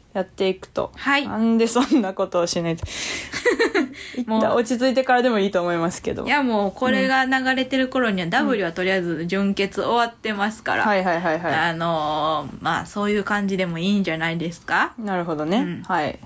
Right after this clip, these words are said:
Speaker 1: じゃあ、読んでいきましょうか。
Speaker 2: はい。
Speaker 1: はい。ラジオネーム、最初はグーテンモルゲン。サウナ時計を応援したいです。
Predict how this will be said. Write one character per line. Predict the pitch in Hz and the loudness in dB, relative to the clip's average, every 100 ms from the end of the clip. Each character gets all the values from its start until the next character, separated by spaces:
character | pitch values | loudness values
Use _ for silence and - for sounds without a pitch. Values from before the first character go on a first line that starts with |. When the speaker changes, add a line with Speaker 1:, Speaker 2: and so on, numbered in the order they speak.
| - | -8
Speaker 1:
じ | 208 | -2
ゃ | 175 151 | 2 2
あ、 | |
読 | 180 175 | 2 0
ん | |
で | 165 | -2
い | 165 | -2
き | 156 | -4
ま | 156 | -2
し | 147 | -2
ょ | 143 | -2
う | |
か。 | 165 233 | 0 0
Speaker 2:
は | 220 | 0
い。 | 180 - - | -6 -8 -6
Speaker 1:
は | 220 | -2
い。 | 190 | 0
ラ | 202 226 | 0 2
ジ | |
オ | 277 | 2
ネ | 269 | 4
ー | 240 | 2
ム、 | |
最 | 202 254 | 2 0
初 | 254 | 2
は | 240 | 2
グ | 233 | 2
ー | |
テ | 220 220 | 2 2
ン | |
モ | 208 | 2
ル | 185 | 2
ゲ | 165 156 | 0 -4
ン。 | - - - - - - - - - | -6 -14 -20 -20 -20 -20 -20 -20 -20
サ | - - 339 | -6 2 4
ウ | 370 | 6
ナ | 359 | 4
時 | 302 330 | 4 2
計 | 320 277 | 4 6
を | 320 - | 4 4
応 | 214 226 | 2 4
援 | 220 | 2
し | 220 | 2
た | 202 | 0
い | |
で | 170 175 | 0 -6
す。 | - | -10